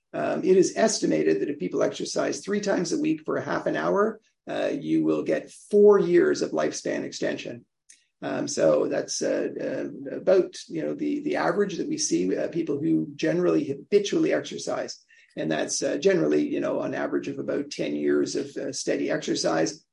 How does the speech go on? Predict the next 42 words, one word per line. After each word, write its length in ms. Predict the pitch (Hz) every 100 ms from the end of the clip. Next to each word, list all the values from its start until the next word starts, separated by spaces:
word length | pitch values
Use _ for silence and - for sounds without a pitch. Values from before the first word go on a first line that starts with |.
| _
you'll 260 | 165 151 147
lower 340 | 151 147 143
your 220 | 143 139
risk 340 | 139 143 - 143
of 180 | 139
death. 300 | 143 143 123 - _ _ _ _
Uh, 200 | - 98
the 100 | 175
other 160 | - 277
thing 180 | 170 156
that's 180 | 143
interesting, 600 | - 214 - - - 95
which 160 | - -
shows 400 | - 170 165 160
that 160 | 156 165
exercise 540 | 160 160 - 151 143
is 120 | 143
not 180 | 175 208
just 200 | 147 -
beneficial 640 | 151 143 143 156 - 147 139
for 280 | - 143 139
your 160 | -
heart 280 | - 170 -
and 80 | -
your 100 | 139
lungs, 520 | 160 196 208 202 - _
which 180 | - -
you 80 | -
kind 200 | - -
of 80 | -
think 200 | 165 139
of, 140 | 143
or 60 | 143
your 120 | 139
muscle, 460 | 165 180 214 214 - - -
uh, 260 | 160 151 147
it, 280 | 160 78 -
uh, 280 | 107 76 147
has 180 | -
a 60 | -
systemic 840 | - 190 - - 175 190 165 - -
benefit. 520 | - - - -